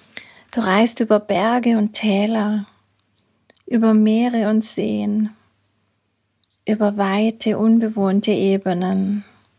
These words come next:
und über Städte und Dörfer. Überall hin fließt das Licht der Quelle. Alles wird in angenehm weiß-goldenes Licht getaucht.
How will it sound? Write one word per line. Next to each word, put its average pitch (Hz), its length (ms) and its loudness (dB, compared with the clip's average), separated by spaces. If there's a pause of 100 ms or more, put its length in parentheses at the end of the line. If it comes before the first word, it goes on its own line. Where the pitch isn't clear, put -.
(380)
und 202 160 -4
über 208 200 -2
Städte 214 680 -2
und 196 240 -2
Dörfer. 202 680 -4 (2000)
Überall 247 520 2
hin 220 360 4
fließt - 400 -4
das 208 200 -4
Licht 226 280 -4
der 208 100 -2
Quelle. 202 640 -4 (2750)
Alles 226 480 0
wird 208 180 -2
in 208 120 2
angenehm 214 720 2
weiß-goldenes 208 1000 -2
Licht 220 340 -4
getaucht. 196 880 -4